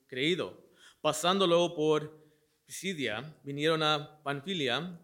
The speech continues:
y habiendo predicado la palabra en Perge, descendieron a Atalia. De ahí navegaron a Antioquía, desde donde habían sido encomendados a la gracia de Dios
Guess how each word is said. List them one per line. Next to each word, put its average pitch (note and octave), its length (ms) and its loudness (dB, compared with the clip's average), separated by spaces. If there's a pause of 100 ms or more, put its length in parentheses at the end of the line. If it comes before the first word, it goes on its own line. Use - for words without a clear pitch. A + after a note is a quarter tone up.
(120)
y D#3 80 -2
habiendo E3 480 0
predicado D#3 540 0
la D#3 160 0
palabra D3 400 2
en C3+ 120 -6
Perge, B2 720 -6
descendieron D3+ 1040 -2
a C#3 540 -2
Atalia. C3 580 -4 (340)
De C#3+ 140 -2
ahí E3+ 280 0
navegaron D#3 640 0
a C3 160 -2
Antioquía, C3+ 720 -6 (200)
desde C#3+ 520 0
donde C#3 360 -2
habían F3 420 2
sido E3 640 0 (220)
encomendados C3+ 1120 -2
a C3+ 100 -8
la B2+ 140 -2
gracia C3+ 560 -4
de C#3 140 -4
Dios B2 500 -6